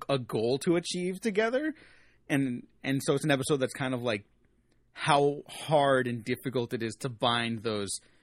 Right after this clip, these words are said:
separate conflicts and, like, individual identities together at times, you know, 'cause Sokka and Katara just wanna see their dad again at the end of the day, too, and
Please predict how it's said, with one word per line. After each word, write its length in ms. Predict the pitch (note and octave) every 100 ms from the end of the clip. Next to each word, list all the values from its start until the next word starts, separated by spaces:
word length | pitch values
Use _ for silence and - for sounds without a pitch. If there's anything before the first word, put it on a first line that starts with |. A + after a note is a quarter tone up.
| _ _
separate 440 | - D3+ - C3+
conflicts 600 | - D3+ C#3 - C3+ A#2 -
and, 100 | B2
like, 300 | A2 G2+ - _ _ _ -
individual 1000 | D3+ C#3 B2 C3 A#2+ C3 B2+ B2 A2+ - _ _ _ _ -
identities 580 | B2 A#2+ B2 A#2 A2 G#2
together 600 | - B2 D3 D3 A#2 F#2 - -
at 180 | G2 -
times, 300 | - F#2 -
you 60 | G#2
know, 140 | G#2
'cause 220 | A#2 A#2+ -
Sokka 220 | A2+ A2+
and 100 | B2+
Katara 320 | B2+ B2+ C3
just 140 | C3+ C3
wanna 120 | C#3+
see 100 | -
their 120 | E3+
dad 260 | D3 D3+ G#3
again 340 | B2 G#2 F#2 G2+
at 100 | G#2
the 80 | A2+
end 100 | G2+ G2+
of 60 |
the 80 | G#2+
day, 100 | G2+ -
too, 320 | A#3 D#3 F#3+ _ _ _ _ -
and 380 | A2 A2 A#2+